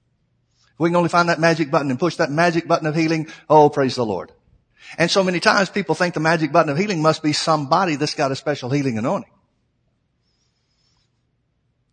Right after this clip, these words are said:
Some ministry will have, uh, have signs and wonders and miracles, and,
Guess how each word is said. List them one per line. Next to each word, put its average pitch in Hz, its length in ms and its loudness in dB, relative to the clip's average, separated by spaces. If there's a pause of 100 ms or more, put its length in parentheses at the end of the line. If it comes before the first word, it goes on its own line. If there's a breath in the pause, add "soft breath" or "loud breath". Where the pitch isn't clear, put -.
(100)
Some 147 220 -2
ministry 143 340 0
will 135 120 2
have, 135 280 0
uh, 127 200 2
have 135 180 -2
signs 147 300 0
and 139 100 -2
wonders 143 300 -4
and 127 80 -2
miracles, 143 480 -2
and, 117 260 -6